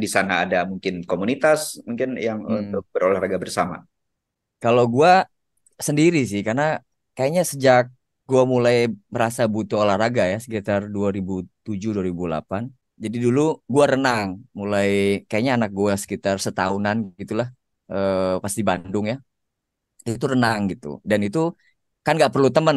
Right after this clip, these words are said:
Speaker 2: kan, renang aja gitu. Renang misalnya, eh, berapa? Dua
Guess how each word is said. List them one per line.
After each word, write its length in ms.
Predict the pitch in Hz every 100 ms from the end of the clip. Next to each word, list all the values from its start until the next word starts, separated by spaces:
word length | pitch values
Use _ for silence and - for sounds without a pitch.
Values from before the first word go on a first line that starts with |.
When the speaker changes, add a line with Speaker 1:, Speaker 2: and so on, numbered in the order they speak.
| 104
Speaker 2:
kan, 140 | 104 139 - _ -
renang 240 | 110 117 110 117
aja 160 | 113 101 92
gitu. 180 | - 87 82
Renang 400 | 90 104 113 117 113
misalnya, 340 | 98 98 107 110 110 - _ _
eh, 460 | 92 92 95 95 95 -
berapa? 240 | 98 98 135 151 _ _ _ _ _ _ -
Dua 120 | 107